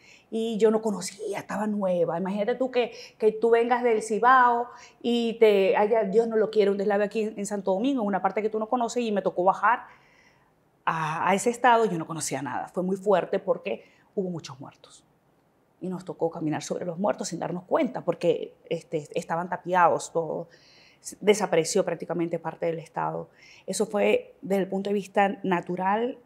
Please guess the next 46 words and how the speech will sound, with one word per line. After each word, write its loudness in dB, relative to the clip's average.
eh, -6
un -4
evento -2
que -2
marcó 0
la 0
historia -2
del -2
país, -2
eh, 0
y 0
me 0
marcó 0
a 0
mí 0
la -2
vida. -10
Porque 2
además 4
vi -4
a 0
las -2
dos 0
Venezuelas. 2
Vi -2
la 6
Venezuela 0
solidaria, 4
la -2
gente 0
se 4
volcó 8
a 8
ayudar 4
a -2
todo 8
el 4
que -6
se -6
resultó -2
damnificado, 4
pero 6
las 0
tragedias 0
tienen -2
etapas. -4